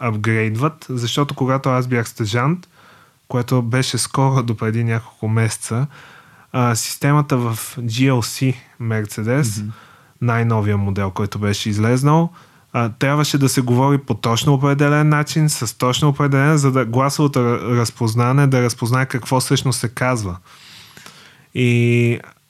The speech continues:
Speaker 1: нещо го повтар-, дори немците го повтаряха по десет пъти, за да може да ги разбере системата. Нещо, което беше изключително до-,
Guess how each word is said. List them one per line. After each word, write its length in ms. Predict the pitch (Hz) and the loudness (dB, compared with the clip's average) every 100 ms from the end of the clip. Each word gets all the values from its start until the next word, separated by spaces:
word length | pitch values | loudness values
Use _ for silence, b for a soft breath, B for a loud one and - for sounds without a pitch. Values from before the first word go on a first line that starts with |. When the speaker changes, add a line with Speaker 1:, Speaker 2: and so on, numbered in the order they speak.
| 139 | 2
Speaker 1:
нещо 380 | 135 139 - 147 | 2 2 0 0
го 120 | 135 | 2
повтар-, 360 | 131 113 143 | 0 -2 -2
дори 280 | 131 131 135 | 2 2 4
немците 460 | 151 147 151 - 147 | 4 2 0 -2 0
го 160 | 135 | 0
повтаряха 520 | 131 123 - 139 139 131 | -2 -4 -2 -2 0 -4
по 160 | - | -4
десет 400 | 123 135 139 135 | -2 -2 -2 -6
пъти, 280 | - 143 143 | -4 -4 -2
за 140 | 135 | -2
да 80 | 131 | 0
може 280 | 123 131 135 | 0 0 0
да 100 | 123 | -2
ги 180 | 117 120 | 0 2
разбере 380 | 117 117 123 127 | 2 2 2 0
системата. 640 | - - 135 131 113 107 | -2 -4 -2 0 0 0
Нещо, 260 | 113 117 - | 0 0 0
което 180 | 123 | 0
беше 240 | 123 123 123 | 2 0 -2
изключително 600 | - 120 - 139 123 110 | -2 -2 2 2 2 2
до-, 120 | 113 | 0